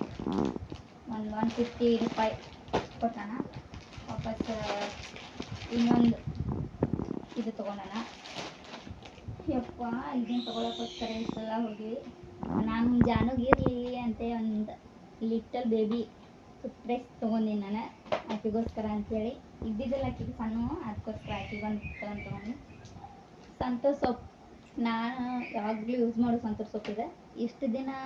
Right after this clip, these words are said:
ಆ, ಸ್ವಲ್ಪ ಮೈಯೆಲ್ಲ ಚಿಬ್ಬಿತ್ತಂತೆ, ಬೇರೆ ಸೋಪ್ ಯೂಸ್ ಮಾಡ್ತಿದ್ನಿ. ಈಗ ಸಂತೂರ್ ಸೋಪ್ ಕಂಟಿನ್ಯೂ ಯೂಸ್ ಮಾಡ್ತೀನಿ, ಯಾಕಂದ್ರೆ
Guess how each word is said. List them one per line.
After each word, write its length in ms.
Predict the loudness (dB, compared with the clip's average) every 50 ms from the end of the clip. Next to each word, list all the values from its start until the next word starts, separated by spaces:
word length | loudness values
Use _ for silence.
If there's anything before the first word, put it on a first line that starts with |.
| -4 -4 -6 -8 -6 -2
ಆ, 320 | 0 0 2 2 0 0
ಸ್ವಲ್ಪ 320 | 2 2 2 2 4 2 2
ಮೈಯೆಲ್ಲ 300 | 2 4 4 6 6 6 4
ಚಿಬ್ಬಿತ್ತಂತೆ, 680 | 4 2 -2 0 0 0 0 2 0 0 0 4 4 4
ಬೇರೆ 340 | 4 4 0 0 0 0 -2
ಸೋಪ್ 280 | 0 -2 -2 -2 -2
ಯೂಸ್ 200 | -4 -4 -2 -4
ಮಾಡ್ತಿದ್ನಿ. 600 | -4 -4 -4 -4 -4 -6 -4 -2 0 0 0 0
ಈಗ 140 | -2 -2 -2 -2 -2 -2 -4
ಸಂತೂರ್ 260 | -6 -6 -4 -4 -4
ಸೋಪ್ 520 | -2 -4 -4 -2 -2 -2 -2 -4 -6 -8 -10
ಕಂಟಿನ್ಯೂ 560 | -8 -8 -6 -4 -2 0 0 0 -2 -4 -8 -14 -16 -16 -16 -16 -18 -18 -18 -18 -18 -18 -16 -12 -2 0 0
ಯೂಸ್ 140 | 2 2 0
ಮಾಡ್ತೀನಿ, 400 | -2 -2 2 2 2 2 2 0 -8 -14 -16 -14 -4 2
ಯಾಕಂದ್ರೆ 580 | 2 2 4 4 6 6 6 6 6 2 0